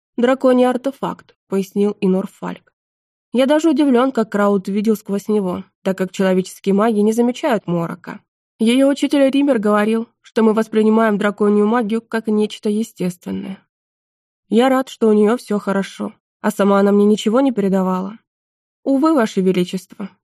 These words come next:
ваше письмо оказалось для нее таким шоком. Она долго не верила и, мне кажется, так до сих пор до конца и не приняла. Письмо она написала только для Уэрси". "Не опасно передавать письмо?" "Я отправил его из Лории.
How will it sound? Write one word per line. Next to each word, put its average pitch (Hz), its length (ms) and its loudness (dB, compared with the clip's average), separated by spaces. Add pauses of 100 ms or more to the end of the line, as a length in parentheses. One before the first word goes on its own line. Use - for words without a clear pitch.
ваше 220 320 -2
письмо 262 380 0
оказалось 220 480 0
для 196 160 2
нее 208 280 2
таким 196 380 -4
шоком. 185 560 -8 (140)
Она 233 180 2
долго 233 260 4
не 233 140 4
верила 226 460 2
и, 208 80 2
мне 208 260 4
кажется, 208 420 -2
так 196 160 -2
до 190 80 2
сих 202 220 -6
пор 226 220 -2
до 196 100 -2
конца 196 360 0
и 196 60 2
не 196 120 2
приняла. 202 540 0 (340)
Письмо 254 360 2
она 240 140 4
написала 233 520 0
только 220 340 0
для 202 180 2
Уэрси". 196 560 -2 (960)
"Не 202 160 2
опасно 226 420 0
передавать 190 560 0
письмо?" 196 460 -4 (760)
"Я 247 180 2
отправил 294 420 2
его 277 240 2
из 254 120 0
Лории. 185 480 0